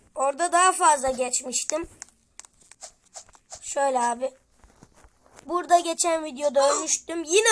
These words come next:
öldüm ama kafam değdi. Süper abi. Süper. Kafam değdi, ondan dolayı geçtim. Abi bu parkurları hiç ölmeden geçenler var. Ben de hiç ölmeden geçebilirim ama,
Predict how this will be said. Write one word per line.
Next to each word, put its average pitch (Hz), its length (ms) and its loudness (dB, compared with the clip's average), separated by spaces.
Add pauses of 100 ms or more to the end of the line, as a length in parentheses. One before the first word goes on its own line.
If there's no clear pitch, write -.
(100)
öldüm 415 220 0
ama 427 200 4
kafam 370 420 2
değdi. 294 280 2
Süper 349 500 6
abi. 233 320 2 (460)
Süper. 453 520 2 (1160)
Kafam 370 460 0
değdi, 320 260 -8
ondan 330 380 0
dolayı 277 340 -2
geçtim. 262 420 0 (3250)
Abi 311 320 0
bu 320 120 -8
parkurları 330 640 0
hiç 349 240 -2
ölmeden 320 460 0
geçenler 302 460 -2
var. 254 280 4
Ben 349 200 2
de 359 60 0
hiç 277 180 -2
ölmeden 247 460 0
geçebilirim 240 580 -6
ama, 320 200 -2